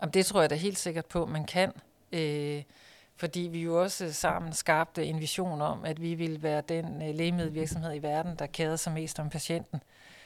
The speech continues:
Så det her med at, at, øh, have en, øh, et topteam, som har en fælles, øh, målsætning, altså så, øh,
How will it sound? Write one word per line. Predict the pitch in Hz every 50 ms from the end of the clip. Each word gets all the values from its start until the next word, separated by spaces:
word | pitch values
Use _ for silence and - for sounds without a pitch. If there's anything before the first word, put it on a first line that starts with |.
| - _
Så | - -
det | 160 185 190
her | 196 196 175
med | 165 165 165 165 170
at, | 170 165 165 -
at, | - - 156 156 156 156 -
øh, | 165 151 151 151 151 147 147 147
have | 156 160 175 175 175 170 -
en, | - 156 151 151 160 156 151
øh, | 151 147 143 147 147 147
et | - - 160
topteam, | - - 180 185 180 - - - 170 156 156 156 147 - _ - _ - - _ _ _ _ _ _ _ _ _ _ _
som | - - - 160
har | 147 160 170 165 156 -
en | - - 160 151
fælles, | - - 175 165 170 160 156 - - 160
øh, | 156 143 139 147 151 147
målsætning, | 156 160 165 175 170 - - 156 - - 147 147 143 -
altså | - - 156 - - 160 143
så, | - - 185 175 175 180 - - - - - - - -
øh, | - 165 147 143 143 147 143